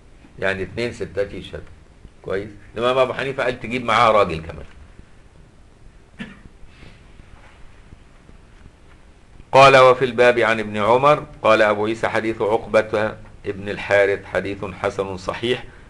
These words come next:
وقد روى غير واحد هذا الحديث عن ابن أبي مليكة عن عقبة بن الحارث، ولم يذكروا فيه عن عبيد بن أبي مريم، ولم يذكروا فيه 'دعها عنك'". والعمل على هذا الحديث عند بعض أهل العلم من أصحاب النبي صلى الله عليه وسلم وغيرهم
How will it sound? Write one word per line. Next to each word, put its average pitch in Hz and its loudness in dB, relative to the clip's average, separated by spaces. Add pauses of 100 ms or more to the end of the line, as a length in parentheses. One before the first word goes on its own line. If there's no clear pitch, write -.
وقد 104 0
روى 104 4
غير 101 0
واحد 101 -2
هذا 98 -2
الحديث 98 -6
عن 95 -4
ابن 92 -10
أبي 98 -8
مليكة 107 -4
عن 101 -2
عقبة 98 -2
بن 95 -6
الحارث، 127 0 (380)
ولم 107 2
يذكروا 104 -4
فيه 104 -4
عن 104 -2
عبيد 95 -4
بن 90 -10
أبي 101 -2
مريم، 107 -2 (340)
ولم 104 2
يذكروا 101 -4
فيه 101 -8
'دعها 92 4
عنك'". 95 -2 (260)
والعمل 107 2
على 104 4
هذا 107 2
الحديث 110 -4 (300)
عند 107 -2
بعض 107 4
أهل 101 0
العلم 107 0
من 101 -10
أصحاب 98 -4
النبي 101 -8
صلى 101 -6
الله 95 -8
عليه 107 -2
وسلم 107 -4
وغيرهم 110 0